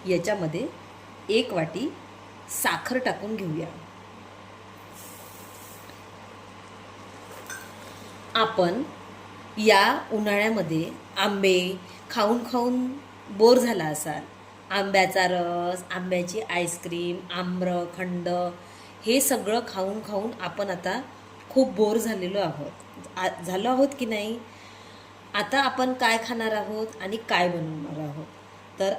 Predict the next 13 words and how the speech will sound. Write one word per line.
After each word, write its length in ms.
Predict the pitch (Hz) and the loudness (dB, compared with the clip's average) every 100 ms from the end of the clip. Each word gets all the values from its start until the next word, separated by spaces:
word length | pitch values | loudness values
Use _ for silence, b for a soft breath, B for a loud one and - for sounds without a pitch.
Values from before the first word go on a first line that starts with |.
| 185 | -2
आता 320 | 180 - 247 | -4 0 2
आपण 340 | 208 - 220 | 2 0 -2
बनवणार 560 | 208 202 190 185 190 180 | 0 0 0 -2 -4 -4
आहोत 420 | 160 151 160 240 - - - - - - - - - - - - - - | -4 -4 -4 -6 -8 -18 -20 -20 -20 -20 -20 -20 -20 -20 -20 -20 -20 -8
आंब्याची 800 | 185 196 196 202 214 - 180 247 - - - - - - - - - | -4 -2 0 0 0 -2 -2 -2 -6 -14 -20 -20 -20 -20 -18 -18 -16
मँगो 600 | 202 190 180 180 185 220 233 | -8 0 2 2 4 4 6
रबडी 460 | 196 175 170 214 302 - - - - - 180 | 6 4 0 0 -6 -12 -18 -18 -18 -10 2
with 240 | 196 214 - - - - - - - - - - - - - - - - - - - - - - - - - - - - - - - - - - - - - - - _ _ - | 4 4 2 -14 -18 -18 -18 -18 -20 -18 -18 -18 -18 -18 -18 -20 -20 -20 -20 -18 -20 -20 -20 -20 -18 -18 -18 -18 -18 -18 -18 -18 -18 -18 -18 -18 -18 -18 -18 -18 -20 _ _ 0
ही 80 | 262 | 6
रबडी 340 | 208 180 233 415 - - | 8 8 6 4 -4 0
रेडी 280 | 202 220 226 | 10 12 12
झालेली 420 | 240 220 196 226 | 8 6 4 4
आहे. 220 | 202 143 | 2 0